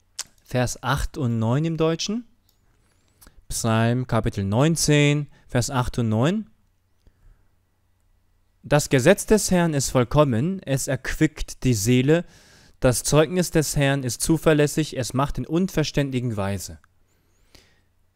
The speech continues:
Zusammen. „Die Befehle des Herrn sind richtig, sie erfreuen das Herz. Das Gebot des Herrn ist lauter, es erleuchtet die Augen.“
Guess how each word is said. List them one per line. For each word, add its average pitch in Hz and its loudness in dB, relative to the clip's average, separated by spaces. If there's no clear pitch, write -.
Zusammen. 131 -6
„Die 131 2
Befehle 190 4
des 160 4
Herrn 156 4
sind 123 0
richtig, 180 2
sie 127 0
erfreuen 170 2
das 151 4
Herz. 135 -4
Das 113 -2
Gebot 131 4
des 160 2
Herrn 147 4
ist 117 -2
lauter, 151 4
es 131 -2
erleuchtet 123 2
die 139 -2
Augen.“ 95 -2